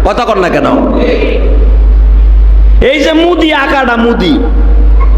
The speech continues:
এই মুদিটায় যেইভাবে মুসলমানগুলাকে মারতাছে, মনে রাখবেন, ভারতবর্ষ এমন একটা দেশ,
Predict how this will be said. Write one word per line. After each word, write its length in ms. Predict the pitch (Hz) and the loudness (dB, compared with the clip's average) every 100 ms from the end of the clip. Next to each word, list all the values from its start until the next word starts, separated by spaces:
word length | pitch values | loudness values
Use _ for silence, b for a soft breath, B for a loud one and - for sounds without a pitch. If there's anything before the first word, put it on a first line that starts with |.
| - - - - - - - - - - - - | 2 2 2 2 2 2 2 2 2 4 4 2
এই 80 | 190 | 2
মুদিটায় 1000 | 185 262 - 339 320 269 196 - - - - - - - - | 0 0 -2 -2 0 -2 -2 -4 -4 -4 -4 -2 -2 0 0
যেইভাবে 500 | - 226 226 233 233 | 0 0 0 0 -2
মুসলমানগুলাকে 920 | 214 208 240 226 220 214 196 - 202 | -2 -2 -2 0 0 -2 -2 -2 -2
মারতাছে, 840 | 160 196 190 170 185 165 160 123 - | -2 -2 -4 -4 -4 -2 -2 -2 0
মনে 220 | 143 202 | -2 -2
রাখবেন, 560 | 190 170 - 151 135 135 - - - - - - - 453 453 - - - - - - - - - - - - | -2 -4 -2 -2 -2 -2 -2 -4 -2 -2 0 0 0 2 2 2 2 2 2 2 2 2 2 2 4 4 2
ভারতবর্ষ 680 | - 175 196 202 196 175 - | 0 0 -2 0 -2 -2 -2
এমন 280 | 175 170 185 | -2 -2 -2
একটা 280 | 170 180 170 | -2 -2 -2
দেশ, 680 | 156 160 160 160 156 - | -2 -2 -2 -2 -4 -4